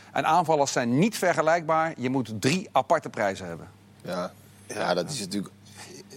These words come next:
Speaker 2: Dat is natuurlijk ook zo. Maar dat is ook bijna een open deur, toch? Eh,
Speaker 1: Ja.
Speaker 2: voetballers zijn per definitie on-, onvergelijkbaar. En, eh, we proberen het zelf wel, zelfs wel eens om ze in tijdperken te vergelijken. Of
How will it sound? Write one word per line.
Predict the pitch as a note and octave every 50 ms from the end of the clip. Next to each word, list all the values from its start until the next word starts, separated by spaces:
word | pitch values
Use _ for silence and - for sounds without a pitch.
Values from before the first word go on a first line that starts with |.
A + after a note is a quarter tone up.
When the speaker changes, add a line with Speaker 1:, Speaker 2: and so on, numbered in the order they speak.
| - -
Speaker 2:
Dat | B2 A2+
is | A2 G#2 - -
natuurlijk | A2+ G2+ - - - - -
ook | A#2+ A#2+ G#2+ -
zo. | - A2 G2+ F#2+ F2+
Maar | F2 G2+ G2+
dat | F#2+ G2+
is | G#2+
ook | G#2 G2
bijna | F2+ G2 G2 G2 F#2+
een | G2
open | G2+ G#2 F2+ A2 G2+
deur, | G#2 A2+ A2+ G#2
toch? | - F#2+ G2 - - - - - - -
Eh, | F#2 -
Speaker 1:
Ja. | - D3 D#3 D3+
Speaker 2:
voetballers | C#3 A2+ A2+ A2 G#2+ G#2
zijn | - A#2+ G2+
per | - A2
definitie | G#2 G#2 F#2+ G#2 A2+ B2+ B2 - B2
on-, | G#2 A2+ A2+ G#2
onvergelijkbaar. | - A2 G2+ F#2+ G2+ F#2+ F#2+ G2+ G2 F#2+ F2+ E2+ E2+ D#2 E2 E2 - - - - - - - - - - - -
En, | - - F#2+
eh, | F#2 F2+ - - D#2+ F#2 F2+ F2+ F2+ D2 E2 G2+ F2 F#2 G2
we | F#2+ -
proberen | - G#2+ G2+ G2+ G2+
het | G2+ F#2+
zelf | - G#2+ G2+ G2 F#2
wel, | G2 G2+ -
zelfs | - - - A2 G#2 G2 -
wel | - G2+ G2+ G#2
eens | G#2 G2 -
om | A2 G#2+ G2
ze | F#2+ G2
in | G2 G2+ F#2
tijdperken | - G#2+ A2+ C3 B2+ - A#2+ G#2+ G2+ F2+ F#2+
te | E2 E2+
vergelijken. | F#2 F#2+ F#2 F2 F2 E2+ E2+ E2+ - G2
Of | E2+ D#2+ -